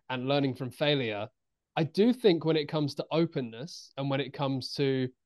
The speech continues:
expressing yourself emotionally,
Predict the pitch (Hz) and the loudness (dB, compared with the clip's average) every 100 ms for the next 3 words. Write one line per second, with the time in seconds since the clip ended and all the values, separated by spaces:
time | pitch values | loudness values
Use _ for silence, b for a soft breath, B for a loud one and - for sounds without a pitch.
0 | - 156 - - 151 - 143 135 - 139 | -10 -8 -8 -4 -4 -2 -2 -2 -2 -2
1 | 127 120 - _ _ _ _ _ _ 151 | -2 -4 -8 _ _ _ _ _ _ -4
2 | 143 143 156 151 139 117 104 104 110 | 0 4 4 2 -2 -6 -8 -8 -10